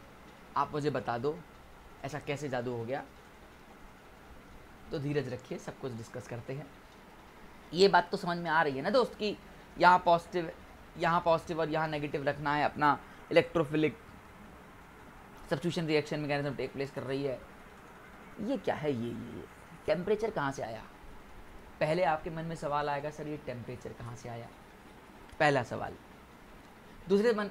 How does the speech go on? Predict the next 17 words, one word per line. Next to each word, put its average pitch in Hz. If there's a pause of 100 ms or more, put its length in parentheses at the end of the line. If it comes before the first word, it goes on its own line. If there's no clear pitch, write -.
में 190
सवाल 180
आएगा 170
कि -
"सर, 180 (840)
ये 185 (180)
तो 180 (100)
ऑर्थो 190
को 208
भाई 160
साहब 170
आप 160
मेजर 139
बनाने 120
लग 113
गए 139
हो 175